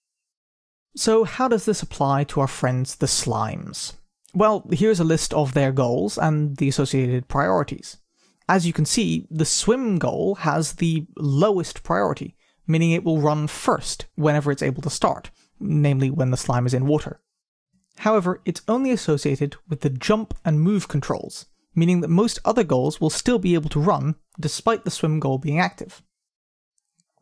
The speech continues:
The next goal down is the face toward target goal, which controls the slime's look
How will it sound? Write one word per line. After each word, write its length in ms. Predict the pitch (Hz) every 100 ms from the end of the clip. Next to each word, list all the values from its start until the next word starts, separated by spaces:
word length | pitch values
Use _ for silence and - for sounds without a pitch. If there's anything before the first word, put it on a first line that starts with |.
| _ - -
The 100 | 160
next 260 | 190 - -
goal 180 | 190
down 320 | 147 123 175 185
is 140 | -
the 140 | 185
face 420 | 175 - 131 151 -
toward 500 | - 127 127 127 -
target 420 | - 233 - -
goal, 340 | 143 - - -
which 360 | 156 - - -
controls 640 | - - 170 151 143 -
the 180 | 151 139 -
slime's 520 | - 160 143 135 127
look 480 | 147 202 233 -